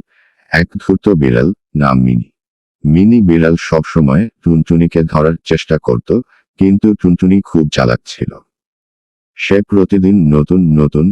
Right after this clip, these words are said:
উপায়ে বিড়ালকে ফাঁকি দিয়ে পালিয়ে যেত। একদিন মিনি ভাবল,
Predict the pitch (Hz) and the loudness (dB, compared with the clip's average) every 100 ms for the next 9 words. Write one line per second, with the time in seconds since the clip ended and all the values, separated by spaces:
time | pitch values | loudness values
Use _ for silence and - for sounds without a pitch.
0 | - 80 82 85 92 - 76 76 92 92 | -2 -4 -2 -2 -2 -2 0 2 0 0
1 | 98 - - 67 73 71 67 - 65 64 | -2 -2 -6 -2 -2 0 0 0 -2 0
2 | 60 - - - - _ _ _ _ _ | -2 -2 -6 -8 -20 _ _ _ _ _
3 | 76 80 104 113 90 92 98 76 62 60 | -4 -2 2 2 4 4 2 2 0 0
4 | 60 | -2